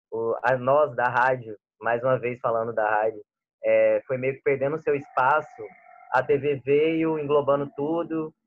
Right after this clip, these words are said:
e parecia que era ela que ia dominar, veio a internet,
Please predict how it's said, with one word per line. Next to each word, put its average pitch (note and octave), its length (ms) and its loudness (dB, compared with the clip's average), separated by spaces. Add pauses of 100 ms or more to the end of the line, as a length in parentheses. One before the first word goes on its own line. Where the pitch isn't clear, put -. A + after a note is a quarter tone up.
(260)
e C3+ 760 -4 (340)
parecia D3+ 540 2
que - 80 -2
era C#3+ 240 4
ela C#3+ 180 4
que - 80 -6
ia C#3+ 60 -4
dominar, C#3 640 -2 (500)
veio D#3+ 240 2
a E3 80 0
internet, D3+ 720 0